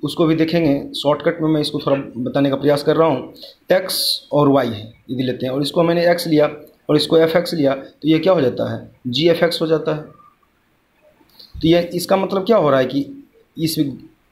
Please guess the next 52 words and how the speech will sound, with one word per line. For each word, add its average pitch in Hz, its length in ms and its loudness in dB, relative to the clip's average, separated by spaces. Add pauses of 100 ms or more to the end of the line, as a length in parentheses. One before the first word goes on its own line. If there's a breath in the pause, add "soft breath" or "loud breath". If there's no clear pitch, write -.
(340)
इस 156 140 2
तरह 170 100 4
से 165 120 -2
function 170 300 0
है 160 100 4
और 147 140 4
यह 151 140 4
function 156 360 -2
क्या 185 100 4
हो 170 60 4
जाए, 143 120 2
इसके 143 220 0
बराबर 139 300 2
हो 143 100 0
जाए, 135 180 -2 (380 loud breath)
यानी 175 160 2
कि 180 120 0
हम 160 160 2
कह 165 140 2
सकते 175 300 -2
हैं 180 80 2
यहाँ 175 160 2
पर 139 220 0 (320 loud breath)
कि 156 80 -2
जी 165 540 0 (300)
एफ - 560 0
X 180 240 2
is 151 60 2
equal 156 360 2
to 139 180 2
X, - 320 -4
इसके 147 220 -2
accordingly। 123 460 -2
देखिए 139 240 0
यहाँ 117 120 -2
पर 120 80 -6
वन, 156 200 2
टू, 170 100 -2
थ्री 175 160 -2
है, 180 80 4
same 160 260 0
यहाँ 156 160 2
पर 160 80 -2
वन, 160 180 0
टू, 160 80 -6
थ्री 160 160 0
आया, 160 280 4 (260 loud breath)
यहाँ 160 140 4
से 160 120 2
लिखिए 156 220 2
वन 156 320 2
ए, 165 300 -2